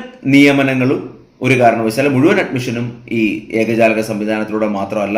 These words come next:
എന്ന് ഓർക്കുക. നിങ്ങൾ കമ്മ്യൂണിറ്റി കോട്ടയോ മാനേജ്മെന്റ് കോട്ടയോ അല്ലെങ്കിൽ ഏതെങ്കിലും അൺഎയ്ഡഡ് സ്ഥാപനങ്ങളിലോ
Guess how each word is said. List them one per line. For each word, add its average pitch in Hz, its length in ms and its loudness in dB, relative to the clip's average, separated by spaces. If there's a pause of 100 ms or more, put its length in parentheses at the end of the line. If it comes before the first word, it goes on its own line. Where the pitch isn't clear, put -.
എന്ന് 117 120 -2
ഓർക്കുക. 113 220 -4 (680)
നിങ്ങൾ 120 160 2 (120)
കമ്മ്യൂണിറ്റി 143 420 2 (100)
കോട്ടയോ 170 260 0 (100)
മാനേജ്മെന്റ് 120 540 -2
കോട്ടയോ 120 320 0
അല്ലെങ്കിൽ 127 260 0
ഏതെങ്കിലും 117 380 -2
അൺഎയ്ഡഡ് 214 420 0
സ്ഥാപനങ്ങളിലോ 110 540 -2